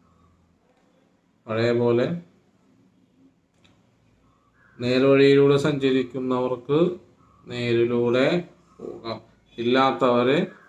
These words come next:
സ്വയം നശിക്കും, നശിക്കും. കാരണം സത്യപുരുഷനായ രാമൻ ബാലകനായി വരുന്നു. ബാലകനായ രാമൻ വളർച്ചയുണ്ടാവും.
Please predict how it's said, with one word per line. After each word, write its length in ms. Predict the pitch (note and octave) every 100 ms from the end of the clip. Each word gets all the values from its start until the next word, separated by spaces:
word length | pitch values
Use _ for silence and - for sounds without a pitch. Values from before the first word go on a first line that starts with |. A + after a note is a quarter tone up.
| _ -
സ്വയം 420 | - C3+ B2+ C#3+ C#3+ C#3
നശിക്കും, 540 | - B2+ A#2 A2+ - - A#2
നശിക്കും. 340 | A2+ - - -
കാരണം 280 | A2+ A#2 D3+ F3 - _ -
സത്യപുരുഷനായ 1080 | A#2+ - C#3 C3 B2 - - A#2+ B2 B2 B2+ C#3+ E3+ F3 - - _ _ _ - _ A2
രാമൻ 440 | A#2+ A#2+ B2 C3 A#2 - - _ _ _ _ _ _ _ _ _ _ _ _ _ _
ബാലകനായി 1300 | A#2 A#2+ A#2+ B2+ C3 C3 C#3 C#3 C#3 C#3 C3+ C#3 E3+ A#3 - - - - _ _ _ - -
വരുന്നു. 380 | - - - - _ _ _ A2
ബാലകനായ 500 | G#2+ A2 A2 A2+ A2+ A2+
രാമൻ 280 | A2+ A2+ A#2+ - A2
വളർച്ചയുണ്ടാവും. 800 | G#2 G2+ - A2 A2 A2 A2+